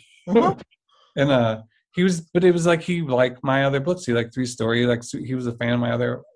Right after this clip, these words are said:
Speaker 2: books. And so he wanted to be, he was just supporting me, you know, like,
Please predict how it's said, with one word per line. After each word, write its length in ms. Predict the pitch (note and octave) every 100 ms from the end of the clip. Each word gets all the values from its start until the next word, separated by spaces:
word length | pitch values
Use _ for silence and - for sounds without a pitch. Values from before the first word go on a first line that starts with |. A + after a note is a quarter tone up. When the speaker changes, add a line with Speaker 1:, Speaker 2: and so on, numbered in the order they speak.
| _
Speaker 2:
books. 300 | - F#3+ -
And 180 | - A2+
so 120 | A#2+
he 120 | B2+ A#2+
wanted 400 | A#2 A#2 A#2 A2+
to 60 |
be, 500 | A2 A2 A2+ A2+ A#2+ _ _
he 100 | A#2+
was 240 | A#2 A#2 A#2 _ _
just 220 | A2+ A#2+
supporting 500 | B2 - A2+ C#3+ D#3
me, 180 | G2+ G2+ A#2
you 80 |
know, 180 | A2 A#2
like, 240 | B2+ A2